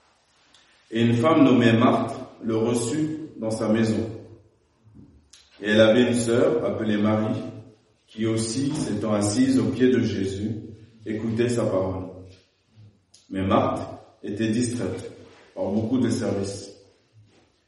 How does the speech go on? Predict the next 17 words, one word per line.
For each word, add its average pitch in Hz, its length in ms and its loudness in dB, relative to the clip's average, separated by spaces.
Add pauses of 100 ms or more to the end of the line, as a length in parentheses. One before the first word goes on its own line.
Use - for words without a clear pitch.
(400)
Et 113 180 4
étant 151 220 4
venue 135 260 6
à 117 120 4
Jésus, 110 600 0
elle 196 140 -2
dit, « - 300 -10 (680)
Seigneur, 127 640 2 (720)
ne 120 200 -4
te 131 120 2
soucies-tu 131 640 -2
pas - 480 0
de 120 60 -6
ce 117 160 -4
que 113 140 0
ma 113 180 6
sœur 165 380 2